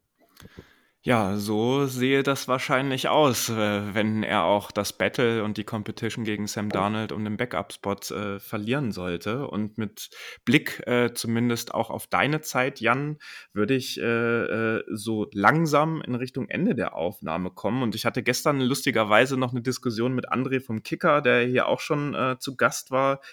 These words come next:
der ja auch den forty-niners zugeneigt ist. Und, ähm, der hat ja auch noch mal hervorgehoben, so,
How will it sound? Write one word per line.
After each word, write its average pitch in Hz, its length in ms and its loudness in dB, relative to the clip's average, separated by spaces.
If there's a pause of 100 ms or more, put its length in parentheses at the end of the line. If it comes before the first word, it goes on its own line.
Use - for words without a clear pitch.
der 110 80 2
ja 110 140 6
auch - 220 4
den 120 200 -2
forty-niners 120 640 0
zugeneigt 98 640 -2
ist. - 340 -4 (400)
Und, 110 500 2
ähm, 113 520 4 (280)
der 131 360 6
hat 135 180 -4
ja - 140 -2
auch 143 140 6
noch 135 120 2
mal 104 260 4
hervorgehoben, 117 960 2
so, 113 460 2